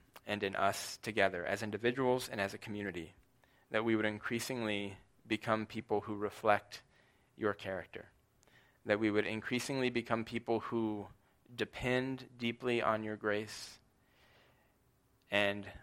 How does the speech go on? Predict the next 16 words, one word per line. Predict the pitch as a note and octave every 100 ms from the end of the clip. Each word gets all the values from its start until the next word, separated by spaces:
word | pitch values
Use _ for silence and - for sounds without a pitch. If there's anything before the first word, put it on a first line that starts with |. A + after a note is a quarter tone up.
| -
offer | G#2 G#2+ - G#2
that | G2 F#2+ -
grace | G#2+ G2 G2
to | -
others. | - F2 E2 - - - - _ _ _ _ _ _ _ _ _ -
Even | B2+ C3 C3+ B2+
when, | B2 A#2+ A#2 A#2 A#2 - -
um, | G2 F2 E2 D#2+ - - _ - B2 -
what | A2+ B2 B2
we're | A#2+
given | A#2 B2 B2 A#2 G#2 G#2 G2 - -
is | G#2+
something | - A#2+ A2 A2+
that | A2 F#2+
feels | - A2 A2 -
destructive | G#2 - B2+ A2 - A2+ G#2+ G#2